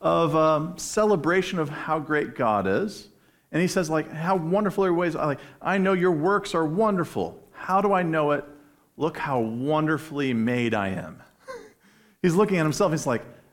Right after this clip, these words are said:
"God, you did good. You did really good, God. I know you are an awesome creator. Look at your creation." And there's a, a little bit of a celebration there that feels a little fun. And, and maybe we are in the midst of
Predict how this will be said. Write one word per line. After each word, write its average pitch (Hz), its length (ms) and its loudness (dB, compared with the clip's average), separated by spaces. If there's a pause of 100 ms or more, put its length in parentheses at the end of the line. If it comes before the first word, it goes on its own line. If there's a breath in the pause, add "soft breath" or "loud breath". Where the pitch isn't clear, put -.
(200)
"God, 120 220 2
you 185 80 0
did 98 260 0
good. 101 360 -2 (440)
You 160 160 -8
did 147 220 0
really 143 480 2
good, 120 320 0
God. 104 200 2
I 127 120 2
know 147 120 2
you 147 340 2
are 110 120 4
an 95 120 0 (100)
awesome 151 480 -2
creator. 139 480 -4
Look 143 420 -2 (520 soft breath)
at 123 160 -4
your 127 180 2
creation." 123 720 -2 (360 soft breath)
And 156 280 0
there's 165 220 2
a, 156 220 2
a 156 100 4
little 175 360 2
bit 147 200 2
of 135 220 2
a 127 280 2
celebration 147 760 0
there 107 160 2
that 104 160 0
feels 131 260 0
a 117 40 0
little 110 200 -2
fun. 95 500 -4 (460 soft breath)
And, 143 280 -2
and 165 200 0
maybe 190 560 2
we 180 240 0
are 170 100 4
in 151 60 0
the 139 80 2
midst 123 420 -4
of 120 340 -2